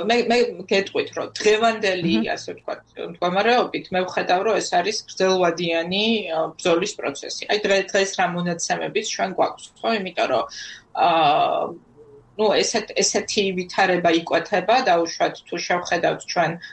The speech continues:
Speaker 1: რაღაცა პროტესტის, აა, ტალღის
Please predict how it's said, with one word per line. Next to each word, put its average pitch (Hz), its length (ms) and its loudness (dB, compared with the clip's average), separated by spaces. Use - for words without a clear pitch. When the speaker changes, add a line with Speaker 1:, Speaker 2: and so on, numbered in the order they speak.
Speaker 1:
რაღაცა 160 520 0
პროტესტის, 175 800 0
აა, 151 920 2
ტალღის 180 640 0